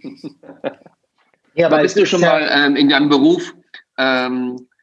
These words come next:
Speaker 2: jeder hat ja in, in gewisser Form, ähm, Menschen, die er, ähm, besonders schätzt, äh, möglicherweise sogar als ein Vorbild, oder man soll, finde ich, immer wi-, ein bisschen vorsichtig sein mit dem Wort Idol, aber,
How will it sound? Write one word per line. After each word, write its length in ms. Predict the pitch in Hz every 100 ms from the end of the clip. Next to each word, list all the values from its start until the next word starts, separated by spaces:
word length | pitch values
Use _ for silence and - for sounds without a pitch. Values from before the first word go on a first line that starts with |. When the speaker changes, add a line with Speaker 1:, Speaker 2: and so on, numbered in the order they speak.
| _ _ -
Speaker 2:
jeder 260 | 135 139
hat 140 | 135 131
ja 80 |
in, 340 | 123 - 123 104
in 160 | 120
gewisser 320 | 110 127 131 -
Form, 500 | - 110 123 123 120
ähm, 380 | - 107 104 107
Menschen, 460 | 104 113 - 117 107
die 220 | 104 107
er, 340 | 104 101 101
ähm, 400 | 92 - 71 69
besonders 340 | 95 101 104 -
schätzt, 480 | - 123 - - -
äh, 280 | - 95
möglicherweise 1080 | 90 92 92 - 98 120 107 120 104 107 107
sogar 460 | 104 101 95 98 -
als 180 | - -
ein 200 | 92 92
Vorbild, 600 | - 120 120 117 113 -
oder 180 | 98 98
man 160 | 98
soll, 300 | 98 107 - -
finde 160 | 123
ich, 60 | 113
immer 200 | 117 107
wi-, 160 | 123 -
ein 140 | 107 127
bisschen 240 | 127 117
vorsichtig 300 | 127 123 104
sein 120 | 107
mit 80 | 107
dem 140 | 104
Wort 240 | 101 107 -
Idol, 480 | 95 110 123 95 -
aber, 300 | 98 98